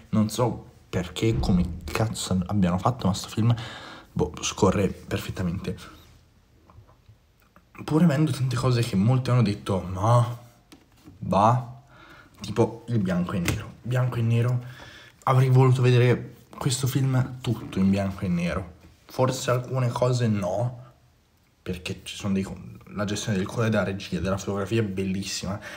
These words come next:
e si andrebbe, si sarebbe andati a perdere molte cose con il bianco e nero, ma ne avrebbe prese altre. E io, se Nolan vuole far uscire una versione in bianco e nero,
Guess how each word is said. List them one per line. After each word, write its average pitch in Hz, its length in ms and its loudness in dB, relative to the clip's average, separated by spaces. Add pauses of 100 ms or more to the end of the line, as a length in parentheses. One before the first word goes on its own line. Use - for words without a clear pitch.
(140)
e 113 120 -2
si 113 140 -2
andrebbe, 104 580 2
si - 220 -2
sarebbe 107 280 2
andati 107 180 2
a 101 40 -2
perdere 101 580 -2 (300)
molte 113 380 2
cose 92 680 -4 (140)
con 113 160 2
il 104 80 4
bianco 92 260 -2
e 101 60 -6
nero, 127 280 2 (360)
ma 175 180 8
ne 175 140 12
avrebbe 151 360 6
prese 120 320 4
altre. 101 720 -4
E - 480 -6 (1120)
io, 113 220 0
se - 180 -2
Nolan 107 560 2
vuole 104 300 -2
far 110 160 -4
uscire 110 220 -2
una 107 100 2
versione 107 280 0
in 113 60 4
bianco 113 280 0
e 120 40 2
nero, 101 360 -2